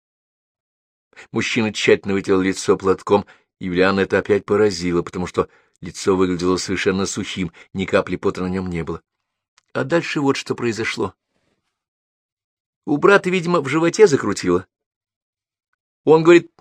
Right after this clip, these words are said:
"Не разбегайся, пацанва, я щас нужду справлю, и будем каждому кличку придумывать".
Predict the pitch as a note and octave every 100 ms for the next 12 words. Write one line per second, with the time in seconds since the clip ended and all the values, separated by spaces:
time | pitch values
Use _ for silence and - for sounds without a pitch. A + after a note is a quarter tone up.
0 | _ C#3 D3+ D#3 D3 E3+ A3+ G#3 E3 D#3+
1 | - D3+ C#3 B2 E3 C#3+ - D3 - D3+
2 | A#2 C#3 C3 - G3 G#3 A#2+ G2+ A2+ C#3+
3 | C#3+ - E3+ D3 E3 D#3 A3 - E3 D3+
4 | A#2 F#2+ -